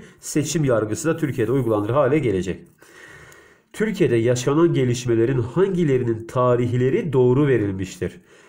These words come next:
Şimdi burada Türkiye'deki üç gelişme var arkadaşlar. Hangilerin tarihi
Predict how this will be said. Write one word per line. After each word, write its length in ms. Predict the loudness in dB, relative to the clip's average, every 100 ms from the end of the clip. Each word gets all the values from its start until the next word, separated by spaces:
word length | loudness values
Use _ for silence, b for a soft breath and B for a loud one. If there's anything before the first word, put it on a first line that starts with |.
| _
Şimdi 180 | -6 -2
burada 220 | 0 0
Türkiye'deki 540 | -2 -2 -2 -2 -2
üç 260 | -4 -4 -2
gelişme 460 | -2 -2 -2 -2
var 200 | 2 2
arkadaşlar. 640 | 2 0 0 -2 -2 -2 0
Hangilerin 500 | 0 -2 0 0 0
tarihi 580 | 0 0 2 2 0